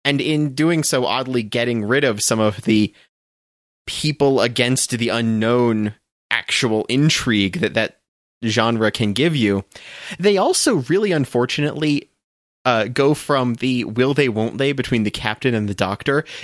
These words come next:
into a they are and we'd like to stop seeing it. <laughs> It becomes so weird and overt that it becomes awkward.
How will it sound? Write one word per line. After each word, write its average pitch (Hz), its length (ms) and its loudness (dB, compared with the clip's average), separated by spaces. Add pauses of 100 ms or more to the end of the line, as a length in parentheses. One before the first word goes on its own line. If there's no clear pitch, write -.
into 156 360 2
a 135 180 2 (140)
they 139 280 2
are 147 420 0 (320)
and 131 120 0
we'd 127 240 0
like 113 320 -2
to - 160 0
stop - 500 0
seeing 127 520 0
it. - 360 0 (300)
<laughs> - 880 0 (360)
It 226 120 0
becomes 269 480 0
so 208 560 0 (100)
weird 214 400 0
and 190 100 2
overt 170 580 0
that 151 140 0
it - 140 -12
becomes 139 400 0 (180)
awkward. 208 600 2